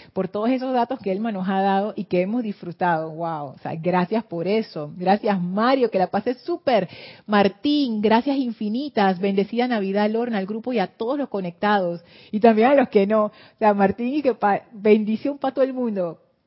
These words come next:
Los conectados y los que están viéndolo en diferido. Gracias, Martín. Diana, gracias, Lorna, por todo el amor que nos has brindado durante todo el año. Gracias a ti por estar aquí. Gracias, gracias a todos, gracias, Estela.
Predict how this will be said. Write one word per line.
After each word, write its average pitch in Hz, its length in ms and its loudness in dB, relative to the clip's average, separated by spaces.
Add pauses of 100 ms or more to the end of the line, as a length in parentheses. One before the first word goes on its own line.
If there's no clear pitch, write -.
(140)
Los 214 220 -4
conectados 240 520 0
y 277 80 2
los 220 120 0
que 214 60 0
están 226 200 -2
viéndolo 240 300 0
en 208 80 -2
diferido. 190 560 0
Gracias, 220 420 2
Martín. 190 540 -4
Diana, 196 640 0
gracias, 196 300 -2
Lorna, 208 180 -4
por 196 140 -10
todo 202 120 -4
el 202 80 0
amor 185 200 -6
que 214 80 -6
nos 185 100 -4
has 180 100 -4
brindado 202 380 0
durante 185 300 -2
todo 208 420 -6
el 180 320 -4
año. 196 500 -2
Gracias 180 320 0
a 185 140 2
ti 254 560 -4
por 196 100 -4
estar 185 280 -2
aquí. 214 760 -4 (640)
Gracias, 185 960 0
gracias 185 360 0
a 165 100 -2
todos, 220 400 -2
gracias, 202 380 0
Estela. 220 720 0